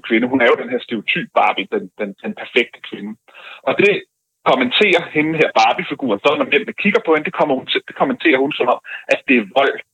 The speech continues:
at mænd på den måde kigger på hende. Så det er jo sådan et af de budskaber, filmen har, ikke? At hvis mænd giver, øh, hvad kan man sige, opmærksomhed til en kvinde, som hun ikke selv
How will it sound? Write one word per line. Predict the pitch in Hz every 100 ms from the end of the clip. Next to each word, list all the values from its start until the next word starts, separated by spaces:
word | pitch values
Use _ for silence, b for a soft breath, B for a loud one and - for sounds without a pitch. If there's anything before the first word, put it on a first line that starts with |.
| -
at | 127 127
mænd | 139 -
på | 127
den | 110 107
måde | 107 -
kigger | - 135 -
på | 101
hende. | 101 - - B B
Så | -
det |
er | 226
jo | 220
sådan | -
et | 202
af | 180
de | 165
budskaber, | 160 175 139 110 -
filmen | - 95 104
har, | 113 107
ikke? | 147 131
At | 123 -
hvis | 120 160
mænd | 190 196 _ _ _ -
giver, | 147 123 - _ _ -
øh, | 135 -
hvad | 123
kan | -
man | -
sige, | -
opmærksomhed | - 123 156 202 - 104
til | -
en | 107 -
kvinde, | - 165 196 220 - _ _
som | - 247
hun | 254
ikke | - -
selv | 165